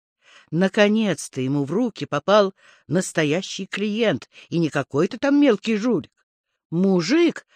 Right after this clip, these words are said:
обвинялся в разбойном нападении на инкассатора. От роду грабителю всего двадцать, но за плечами уже две отсидки.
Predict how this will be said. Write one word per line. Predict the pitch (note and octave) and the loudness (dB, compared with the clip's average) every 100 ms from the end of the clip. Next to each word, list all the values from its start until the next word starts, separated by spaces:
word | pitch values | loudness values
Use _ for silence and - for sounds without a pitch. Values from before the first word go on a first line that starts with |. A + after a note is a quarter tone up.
| _ | _
обвинялся | - F3 C3 F#3 G3 C4 C4 B3 | -2 -2 0 0 0 0 0 0
в | A3+ | 0
разбойном | A#3 G#3 A#3 C4+ A3 A3+ | 0 0 0 0 2 0
нападении | A3 A#3 G#3 A#3 A3+ A3+ | 0 -2 2 2 2 2
на | A#3+ | 2
инкассатора. | B3 - C4+ - D4+ F3 - B2+ A#2 - _ _ _ - | 2 0 -4 0 0 2 0 -2 -4 -6 _ _ _ 2
От | F4 C4+ F#3 | 6 8 8
роду | G3 F3+ F3+ | 4 2 0
грабителю | F3 G#3 A3+ E4+ D#4+ G3 F3+ | 2 2 4 4 4 2 -2
всего | - B3+ D4 | -2 -2 0
двадцать, | A#3 D4+ F#3 - - G#2 - _ - - | 2 4 2 0 -10 -14 -16 _ -20 -2
но | D#3+ E3 | 0 2
за | F3+ | 0
плечами | - E3+ - F3 D#4 C4 | 0 -2 0 0 2 2
уже | C#3+ A#2+ F3+ B3 - - | 0 0 0 -2 -8 -16
две | A#2+ C3+ C#3+ | -8 -2 2
отсидки. | D#3+ - - E4 - - E2+ | 0 0 -2 -2 -2 -16 -16